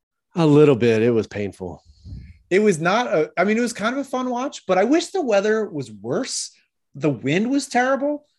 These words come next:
Speaker 2: but
Speaker 1: Mm-hmm.
Speaker 2: wind being terrible is, like, only fun on kicks, uh, that, that go back in your face or, like, terrible punts. It's not that fun, uh, watching a running back in the wind,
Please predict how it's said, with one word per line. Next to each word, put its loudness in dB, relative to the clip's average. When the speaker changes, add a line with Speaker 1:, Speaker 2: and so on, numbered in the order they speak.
Speaker 2:
but -6
Speaker 1:
Mm-hmm. -8
Speaker 2:
wind 0
being -2
terrible -4
is, -4
like, -2
only -6
fun -4
on -8
kicks, -6
uh, 2
that, 0
that -2
go -2
back -4
in -8
your -8
face 0
or, -6
like, -12
terrible -2
punts. -4
It's -6
not -2
that -2
fun, 0
uh, -4
watching -2
a -4
running -4
back -4
in -4
the -8
wind, -6